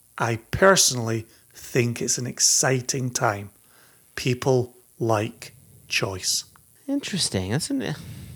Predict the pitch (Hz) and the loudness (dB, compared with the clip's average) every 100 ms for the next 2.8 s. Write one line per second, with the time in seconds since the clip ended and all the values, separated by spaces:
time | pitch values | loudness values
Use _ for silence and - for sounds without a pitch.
0 | - - - - - - - _ 170 233 | -18 -14 -14 -14 -20 -20 -20 _ -6 -4
1 | 254 - 196 170 156 135 - 139 135 127 | -4 -2 -2 2 2 2 2 2 2 -2
2 | - 131 123 113 95 90 82 | -2 0 2 0 -2 -4 -6